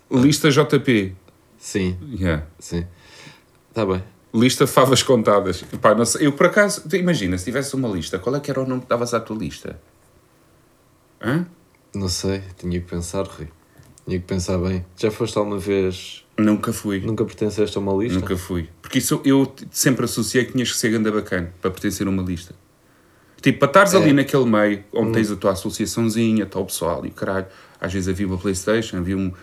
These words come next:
Speaker 1: uma aparelhagem, havia. Para quem não sabe, a aparelhagem é uma cena que dá música. Pá, não, porque o pessoal deste tempo agora não. Eu sentia que tu. Não, epá, eu pedi para ali, tinha que ser mesmo bué da
Speaker 2: Mas
Speaker 1: bacana.
Speaker 2: espera aí,
Speaker 1: Porque
Speaker 2: pa-,
Speaker 1: só ali é que estão os bacanos.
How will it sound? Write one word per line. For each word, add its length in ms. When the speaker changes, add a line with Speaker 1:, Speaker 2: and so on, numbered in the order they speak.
Speaker 1:
uma 120
aparelhagem, 520
havia. 360
Para 80
quem 100
não 80
sabe, 200
a 20
aparelhagem 500
é 40
uma 100
cena 220
que 80
dá 100
música. 500
Pá, 200
não, 180
porque 260
o 200
pessoal 400
deste 240
tempo 220
agora 260
não. 280
Eu 120
sentia 460
que 60
tu. 220
Não, 260
epá, 240
eu 120
pedi 160
para 160
ali, 160
tinha 180
que 80
ser 120
mesmo 120
bué 100
da 120
Speaker 2:
Mas 100
Speaker 1:
bacana. 200
Speaker 2:
espera 120
aí, 60
Speaker 1:
Porque 180
Speaker 2:
pa-, 60
Speaker 1:
só 160
ali 140
é 20
que 60
estão 120
os 80
bacanos. 480